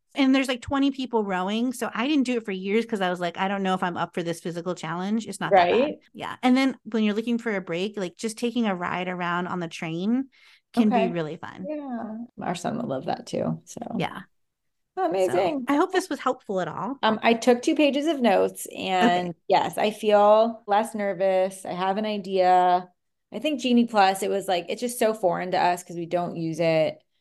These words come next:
Speaker 2: So I think this is very helpful, and I think this will be helpful for anyone like us who is, you know, making that leap. I think what you said, like, setting yourself up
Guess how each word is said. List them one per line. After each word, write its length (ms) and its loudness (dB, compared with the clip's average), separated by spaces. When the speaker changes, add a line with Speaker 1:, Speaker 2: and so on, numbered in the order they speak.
Speaker 2:
So 140 -6
I 80 2
think 180 -2
this 160 0
is 80 -4
very 200 6
helpful, 840 0
and 520 -4
I 60 0
think 160 4
this 140 4
will 60 4
be 100 6
helpful 360 6
for 120 4
anyone 600 0
like 220 4
us 380 4
who 120 -2
is, 500 -2
you 80 -4
know, 100 0
making 380 -2
that 240 -2
leap. 240 -2
I 80 2
think 180 2
what 140 6
you 80 -4
said, 220 2
like, 140 0
setting 300 0
yourself 360 0
up 320 -2